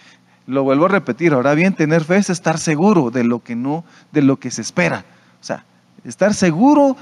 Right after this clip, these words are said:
de que voy a esperar ese milagro,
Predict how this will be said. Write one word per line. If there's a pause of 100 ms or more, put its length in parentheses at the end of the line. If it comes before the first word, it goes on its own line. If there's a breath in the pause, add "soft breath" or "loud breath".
(220 loud breath)
de
que
voy
a
esperar
ese
milagro,